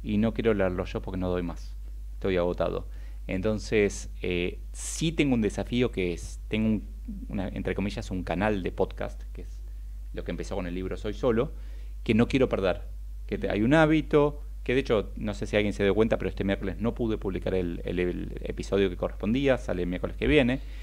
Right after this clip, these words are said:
pero hay un hábito, hay una rutina, hay, hay miles y miles de oyentes que lo escuchan habitualmente. No quiero perder eso, quiero ocupar ese espacio para adelante, todavía estoy definiendo qué. Pero el libro, no, el libro está en versión, de hecho,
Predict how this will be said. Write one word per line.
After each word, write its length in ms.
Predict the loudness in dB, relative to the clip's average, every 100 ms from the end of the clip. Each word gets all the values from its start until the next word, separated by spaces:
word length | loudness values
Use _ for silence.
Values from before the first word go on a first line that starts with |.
| -10 2
pero 140 | 4
hay 80 | 4
un 100 | 2
hábito, 380 | 2 2 2 2
hay 80 |
una 240 | 2 -2 -2
rutina, 640 | -4 0 2 4 2 0
hay, 360 | 0 0 -2 -2
hay 360 | -2 -2 -2 -6 -10 -8 2
miles 340 | 4 4 4
y 60 | 2
miles 200 | 2 0
de 60 |
oyentes 380 | 0 0 0 -4
que 80 | -6
lo 60 | -6
escuchan 300 | -6 -4 -4
habitualmente. 680 | -2 0 2 2 2 0 -2 -10 -6
No 160 | 0 4
quiero 180 | 4 4
perder 240 | 4 4
eso, 240 | 2 -2 -6
quiero 500 | 0 4 6 4 0
ocupar 380 | -2 0 2 2
ese 160 | 2 -2
espacio 460 | -2 -2 -2 -4 -6 -10 -10 -10 -8 -8 -6
para 160 | 0 4
adelante, 520 | 6 6 6 0 -2 -4 -10 -10 2
todavía 360 | 4 6 2
estoy 160 | -2 -4
definiendo 460 | -2 -2 -2 -2 -4
qué. 160 | -6 -8 -10 -2
Pero 160 | 4 4
el 140 | 6
libro, 600 | 4 6 10 10 8 -4 -2
no, 240 | 0 0 -2 -6
el 140 | 0
libro 460 | 4 10 10 10 6
está 240 | -6 0 2
en 100 | 2
versión, 340 | 2 2 2
de 80 | 0
hecho, 280 | 2 0